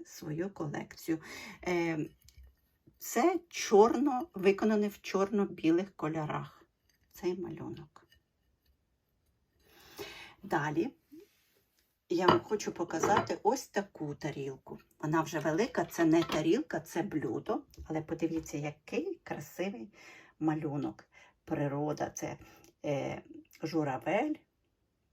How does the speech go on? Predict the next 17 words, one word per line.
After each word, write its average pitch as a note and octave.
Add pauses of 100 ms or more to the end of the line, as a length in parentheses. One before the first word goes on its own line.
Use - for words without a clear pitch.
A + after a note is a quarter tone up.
(220)
серед E3+
квітів -
є, -
і F3
якась F#3
трішки -
абстракція D#3+
має D3+
місце. D#3 (360)
Виконане, F#3+ (100)
це -
також F#3+
трафарет, E3+ (340)
виконано, E3 (360)
м, E3 (340)
таких D#3+ (100)
рожево, E3+